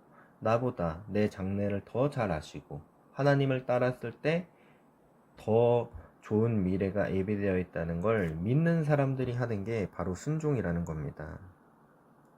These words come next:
그래서 우리가 곧 이제 수련회를 맞이하게 되는데 이 가운데도 우리 가운데 하나님을 더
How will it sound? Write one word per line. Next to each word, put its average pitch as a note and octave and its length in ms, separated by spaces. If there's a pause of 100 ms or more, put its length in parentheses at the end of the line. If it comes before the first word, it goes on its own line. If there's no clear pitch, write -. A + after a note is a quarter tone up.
(600)
그래서 G2+ 280
우리가 F#2 380
곧 G2 280
이제 F2+ 380
수련회를 A2 720 (320)
맞이하게 G#2 540
되는데 F2+ 560 (140)
이 B2+ 140
가운데도 C3 540
우리 G2+ 260
가운데 F2 640 (560)
하나님을 D3 540
더 G#2+ 260